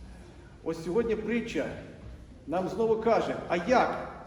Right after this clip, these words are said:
Царство Боже знайти в душі?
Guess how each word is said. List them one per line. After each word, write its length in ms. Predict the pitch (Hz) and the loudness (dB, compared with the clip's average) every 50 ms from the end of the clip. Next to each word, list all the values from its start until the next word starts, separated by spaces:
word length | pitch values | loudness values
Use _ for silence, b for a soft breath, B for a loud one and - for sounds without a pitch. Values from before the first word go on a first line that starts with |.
| - - | -14 -2
Царство 380 | - 190 180 180 180 185 185 170 175 | 2 2 4 4 2 0 -2 -2 2
Боже 420 | 202 226 202 165 170 160 156 156 160 | 2 2 4 4 4 2 2 0 0
знайти 480 | 165 180 185 180 185 185 214 180 139 | 0 0 0 0 0 0 0 2 0
в 400 | - - - - - - 147 160 | 0 -2 -4 -8 -10 -10 -8 -6
душі? 540 | 180 170 - 185 180 156 110 - - - - | -6 -6 -4 -2 -2 -2 -2 -4 -6 -10 -12